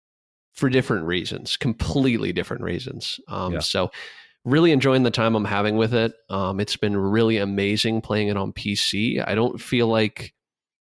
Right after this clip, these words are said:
Speaker 1: I noticed that much of a difference, uh, fidelity-wise. Uh, the frame rate is the same as it is on PlayStation. Um, you could download mods to change that, but the biggest upgrade I've had to my Elden Ring experience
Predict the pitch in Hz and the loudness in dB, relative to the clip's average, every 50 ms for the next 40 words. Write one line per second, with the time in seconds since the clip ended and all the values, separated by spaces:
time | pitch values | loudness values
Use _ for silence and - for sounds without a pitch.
0 | _ _ _ _ _ _ _ _ _ _ _ _ _ _ - - _ _ - - | _ _ _ _ _ _ _ _ _ _ _ _ _ _ -20 -20 _ _ -2 0
1 | 120 117 117 120 123 123 120 - - - 107 101 101 - 107 113 110 - 127 113 | 2 4 4 6 6 4 4 2 0 -2 -2 -2 -2 -2 -2 -2 0 0 0 2
2 | 113 113 113 117 113 - 131 117 117 117 110 - - - - - - - 104 95 | 2 2 2 0 0 0 0 0 2 2 0 0 0 -2 -2 -4 -6 -4 -2 -2
3 | 101 - - 123 104 - 110 104 101 104 104 104 101 104 101 104 104 104 104 104 | -2 -2 -4 -6 -4 -2 0 0 0 0 0 0 0 0 0 0 2 2 2 2
4 | 104 101 104 104 104 104 - - - - - - 92 90 90 98 - - - 117 | 2 2 2 0 0 0 -2 -4 -4 -6 -6 -4 -4 -4 -4 -6 -6 -4 -2 0
5 | 110 113 110 107 107 107 107 107 107 107 - _ - 110 101 104 104 104 101 - | 2 2 2 0 0 0 0 0 -2 -2 -4 _ -8 -8 -8 -6 -4 -4 -2 -2
6 | - 110 95 98 101 104 104 101 98 101 - 101 98 98 98 95 - 107 98 95 | -2 -2 -2 -2 -2 -2 0 -2 -2 -2 -2 -2 -2 -2 -2 -2 -2 -4 -4 -6
7 | - - 98 95 95 - - - 95 95 95 - - 92 92 95 92 113 _ _ | -6 -4 -4 -2 -2 -4 -4 -4 -2 -2 -2 -4 -4 -6 -6 -6 -6 -10 _ _
8 | _ _ _ _ - 92 90 92 117 160 202 196 143 135 120 113 110 101 95 98 | _ _ _ _ -10 -6 -2 0 0 0 0 2 2 2 2 2 0 -2 -2 -2
9 | 95 95 92 95 - - 95 - - 98 92 90 87 - 101 98 - 113 104 120 | -2 -2 -2 -4 -4 -8 -8 -6 -6 -4 -4 -4 -4 -4 -4 -4 -2 -2 -4 -4
10 | 101 147 165 185 202 180 160 135 - - - - - 139 - - - 110 104 104 | -2 0 0 0 2 4 2 2 2 0 -2 -2 -4 -6 -4 -2 -2 0 0 2
11 | 98 95 95 95 - - 92 90 92 - - 98 95 98 92 90 - 101 95 101 | 2 0 0 -2 -2 -2 -4 -2 -2 -2 -4 -4 -4 -4 -4 -4 -4 -2 -4 -4
12 | 104 104 92 98 104 - - - - 95 95 92 92 95 - - | -4 -4 -6 -6 -6 -6 -8 -6 -4 -4 -4 -2 -2 -2 -4 -6